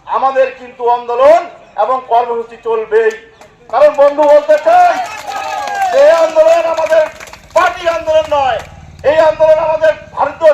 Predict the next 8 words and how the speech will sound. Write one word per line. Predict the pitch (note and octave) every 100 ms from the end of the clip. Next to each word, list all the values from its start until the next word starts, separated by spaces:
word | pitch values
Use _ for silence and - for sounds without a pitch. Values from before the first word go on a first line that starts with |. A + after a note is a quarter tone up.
| D4
জনতা | C#4 D#4 D#4+
পার্টির | D#4+ D#4+ F#4 F#4+
আন্দোলন | F#4 E4 D4+ C#4+
নয়, | C4 A#3+ G#3+ - _ -
এই | C4+ C#4+
আন্দোলন | C4+ C#4+ C#4 C#4+
হচ্ছে | C#4 - D#4 F4+ E4 - -
আমাদের | - B3 C#4